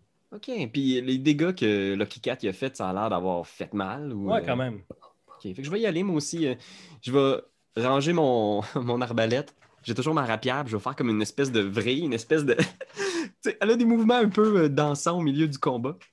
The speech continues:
Speaker 1: Puis elle va essayer de stabber avec la rapière, puis elle va lui donner un coup de fouet. <laughs>
Speaker 2: Un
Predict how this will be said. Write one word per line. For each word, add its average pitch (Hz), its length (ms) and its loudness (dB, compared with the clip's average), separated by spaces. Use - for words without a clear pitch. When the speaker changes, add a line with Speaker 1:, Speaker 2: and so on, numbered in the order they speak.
Speaker 1:
Puis 131 80 -6
elle 113 100 0
va 113 80 2
essayer 131 160 -4
de 127 80 -6
stabber 147 300 -2
avec 165 80 -4
la 151 80 -2
rapière, 147 560 -4
puis - 260 -20
elle 104 60 -8
va 110 60 -4
lui 113 80 -2
donner 127 160 -2
un 113 100 -2
coup - 140 -2
de - 80 -12
fouet. - 320 -4
<laughs> - 180 -4
Speaker 2:
Un 190 440 4